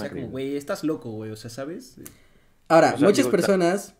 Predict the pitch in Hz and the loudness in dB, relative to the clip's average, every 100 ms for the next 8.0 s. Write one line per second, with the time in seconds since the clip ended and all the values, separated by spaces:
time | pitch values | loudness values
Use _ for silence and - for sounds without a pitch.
0 | _ - 120 110 113 117 143 151 143 175 | _ -14 -12 -10 -10 -4 0 2 4 4
1 | 190 185 151 139 131 143 151 151 139 120 | 4 2 4 4 4 6 6 4 2 -2
2 | 120 135 139 139 160 165 156 120 117 110 | -2 -2 -2 -2 -2 0 -2 -4 -4 -2
3 | 113 117 135 120 120 107 120 120 117 120 | -2 0 0 -2 -4 -8 -4 -4 -2 -4
4 | 113 113 101 107 110 107 98 104 113 110 | -4 -4 -6 -6 -4 -4 -4 -4 -4 -4
5 | 107 107 104 101 113 110 - - - 143 | -4 -4 -6 -6 -8 -8 -14 -14 -4 -2
6 | 147 135 120 127 123 123 117 101 107 113 | -2 -2 -2 -2 -2 -2 -4 -4 -4 -4
7 | 120 110 117 - 98 - 240 - - | -4 -4 -4 -4 -10 -8 -8 -8 -10